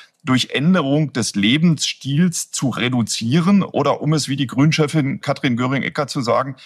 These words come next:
sich auf einen Wohlstand des Weniger einzulassen. Also weniger Wärme, weniger Mobilität, weniger Urlaubsreisen, dafür mehr Fahrrad, mehr vegane Ernährung, mehr grüne Geldanlagen et cetera.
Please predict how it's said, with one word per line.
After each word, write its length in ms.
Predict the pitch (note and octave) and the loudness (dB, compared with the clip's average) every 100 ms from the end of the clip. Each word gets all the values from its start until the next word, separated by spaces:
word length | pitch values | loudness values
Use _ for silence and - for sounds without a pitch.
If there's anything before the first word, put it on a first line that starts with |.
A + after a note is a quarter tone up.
| - _ | -20 _
sich 240 | A#2+ C3+ B2+ | -8 -2 -2
auf 240 | A#2+ - | -2 -2
einen 400 | A2+ B2+ A#2+ F#2 | -2 0 -2 -4
Wohlstand 840 | G2+ A#2+ D#3 - - A#2 C3+ C3 | -2 0 0 -2 -4 -4 -2 -4
des 240 | A#2 - F#2 | -6 -6 -4
Weniger 560 | A#2 C#3 A2+ G2+ D#2 | 0 0 0 0 0
einzulassen. 720 | F2 G2+ - F#2+ F2+ - F#2 E2+ | -2 -4 -4 -4 -2 -2 -8 -4
Also 300 | A#2 B2 G2+ | -4 -2 -2
weniger 440 | C3+ C#3 A#2 G#2 | 0 2 0 -2
Wärme, 540 | G#2 G2+ C3+ C3+ B2+ G#2+ | -2 0 0 0 -2 -2
weniger 380 | B2+ C#3 B2+ | -2 0 0
Mobilität, 840 | B2 B2 C3 B2+ A#2 B2+ C#3 C#3 C#3 _ - - - | -2 -2 -2 -2 -2 0 2 0 -2 _ -20 -20 -4
weniger 440 | C3 D3 C3 A#2 | -2 0 -2 -2
Urlaubsreisen, 840 | E3 E3 C#3 - A2+ C3+ C3+ C#3+ C#3 - - _ | 0 0 0 -2 0 0 0 -6 -10 -18 -20 _
dafür 260 | - - C#3+ | -4 -2 0
mehr 220 | B2+ B2+ | 2 0
Fahrrad, 720 | - A2 G#2 C3 D#3+ F3 A2 | -2 -4 -2 0 -2 -4 -4
mehr 280 | A2+ B2 B2 | -2 0 -2
vegane 520 | B2+ - G2 C#3+ C#3+ | -4 -4 -2 0 0
Ernährung, 680 | - A#2 A#2 C#3 D#3 E3 - | 0 0 0 0 0 -2 -2
mehr 180 | A#2+ B2 | -2 -2
grüne 320 | A2 C3 C#3+ | -2 -2 0
Geldanlagen 720 | G#2+ A2 B2 G#2 G#2 G2+ A2+ | 0 0 0 -2 0 0 -2
et 160 | - - | -6 -6
cetera. 520 | A2+ A2+ F2+ E2+ E2+ | -4 -2 -2 -2 -4